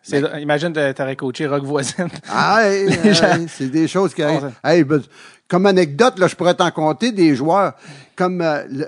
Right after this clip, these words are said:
Speaker 2: l'ancien maire de, de Chandler, là,
Speaker 1: Ok.
Speaker 2: Jean Paquin.
Speaker 1: Ouais.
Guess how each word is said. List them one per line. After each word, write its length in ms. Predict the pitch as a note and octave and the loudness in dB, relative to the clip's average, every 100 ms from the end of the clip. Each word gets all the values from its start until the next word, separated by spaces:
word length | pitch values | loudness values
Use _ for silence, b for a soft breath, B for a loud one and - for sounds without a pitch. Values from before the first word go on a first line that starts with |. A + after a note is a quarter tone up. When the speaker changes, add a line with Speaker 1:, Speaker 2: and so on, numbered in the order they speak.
| - | -6
Speaker 2:
l'ancien 460 | D3+ F3 - G3 F3 | -4 -2 0 0 0
maire 360 | F#3+ A3 G3 | 0 0 -2
de, 800 | C#3+ C#3+ C3+ B2+ A#2+ G#2+ G#2 G2 - b b b | -4 -4 -4 -6 -8 -10 -14 -16 -20 b b b
de 120 | F3+ C#3 | -12 -10
Chandler, 500 | - D#3+ C#3 E3+ A#3 | -6 -4 -2 0 0
là, 320 | G#3 D#3 D#3 D#3 _ _ | 0 -2 -6 -12 _ _
Speaker 1:
Ok. 80 | G#2 | -8
Speaker 2:
Jean 180 | D#3 E3+ | -4 -4
Paquin. 560 | - D3 C3+ F#3+ G#3 D#3 D3 | -2 -4 -4 -2 -2 -4 -8
Speaker 1:
Ouais. 260 | C3+ F#3 | -6 -6